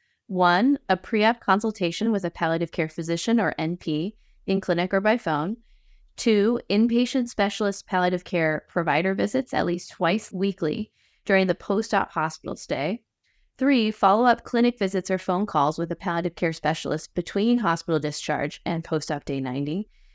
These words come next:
And finally, an inpatient specialist palliative care visit anytime the patient was readmitted to the hospital. Eligible surgeries included your standard list of abdominal cancer operations,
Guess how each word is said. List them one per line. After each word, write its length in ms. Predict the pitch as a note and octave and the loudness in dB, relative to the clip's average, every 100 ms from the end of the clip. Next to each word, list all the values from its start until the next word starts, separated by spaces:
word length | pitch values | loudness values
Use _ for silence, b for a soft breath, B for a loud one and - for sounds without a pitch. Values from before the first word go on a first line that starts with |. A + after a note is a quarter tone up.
| _ | _
And 200 | - G3+ | -2 0
finally, 520 | G3 G#3 A3+ G#3+ F#3 - | 2 2 4 2 2 0
an 160 | F#3+ F#3 - | -2 -2 0
inpatient 640 | A3 A#3+ B3 A#3+ B3+ B3 | 2 2 2 2 0 -4
specialist 640 | - F#3 - - F#3+ - | 0 0 0 -2 -4 -6
palliative 420 | - E3+ F3+ F3+ | -6 -2 0 -2
care 240 | - E3+ D#3+ | -2 -4 -2
visit 400 | D3+ D3 D3 _ _ - - | -4 -4 -6 _ _ -20 -4
anytime 520 | F#3+ G3 G#3+ G#3+ G#3 | 0 2 2 4 4
the 60 | G#3 | 2
patient 320 | F#3+ F3 F3 | 0 -2 -2
was 200 | D#3+ D#3 | -2 -2
readmitted 400 | D3+ C3+ C#3 C3 | -4 -2 -4 -4
to 100 | D3 | -6
the 80 | C#3+ | -8
hospital. 540 | C#3 - - - F#3 _ _ _ _ _ - - - _ | -10 -18 -14 -12 -12 _ _ _ _ _ -20 -20 -20 _
Eligible 440 | - G3 C4 A#3 B3 | 4 6 4 2 0
surgeries 480 | B3+ G3+ G3 G3+ G3 | 0 0 2 0 0
included 400 | F#3 F#3 F3 E3 | -2 0 0 -2
your 100 | D#3+ | -6
standard 460 | - E3 E3 E3+ | -2 -2 0 0
list 220 | D#3+ D#3+ | -2 -2
of 120 | E3 D#3 | -4 -4
abdominal 460 | D3 D3+ D#3 E3 | -2 -2 0 -2
cancer 360 | D#3+ D#3 D#3 A#2 | -2 -4 -4 -2
operations, 720 | D3+ B2+ - - F3+ A#3 | -4 -4 -8 -6 -2 -4